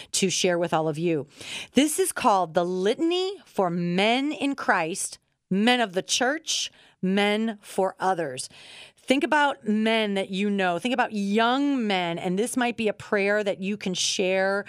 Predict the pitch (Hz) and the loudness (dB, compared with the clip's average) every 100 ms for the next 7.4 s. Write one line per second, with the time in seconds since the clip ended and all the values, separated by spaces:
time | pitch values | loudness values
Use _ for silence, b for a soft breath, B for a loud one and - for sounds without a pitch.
0 | B B B - 180 196 - 160 165 151 | B B B -2 0 -2 -2 0 0 -2
1 | 135 147 B B _ 202 208 226 208 185 | -6 -10 B B _ 0 0 0 0 0
2 | 170 165 160 180 214 190 165 151 160 165 | -2 -6 -2 2 2 2 -2 -4 -4 -4
3 | 156 156 151 151 156 175 156 131 123 - | -4 -4 -4 -2 0 0 -2 -6 -8 -10
4 | 170 185 151 190 208 220 220 165 - _ | -4 -2 -2 -4 -2 -2 -2 -2 -4 _
5 | _ _ B B B B B _ 214 175 | _ _ B B B B B _ 2 4
6 | 196 247 302 330 269 277 - 208 208 - | 4 4 4 2 0 -2 -4 -2 -2 -2
7 | - 196 151 156 | -2 -2 -4 -8